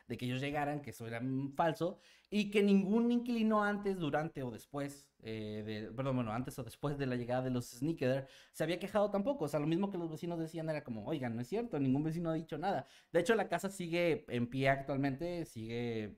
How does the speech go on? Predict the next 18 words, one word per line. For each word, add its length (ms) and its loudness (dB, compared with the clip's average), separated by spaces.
siendo 260 -4
habitada 400 0
por 220 -10
diferentes 420 -4
personas 500 -4
y 320 -4
no 240 -2
se 100 -4
ha 40 0
reportado 500 -8
nada 260 -4
nuevo 380 -6
de 300 -14
cosas 440 -20
sobrenaturales 840 -4
o, 260 -10
o 360 0
extrañas. 720 -4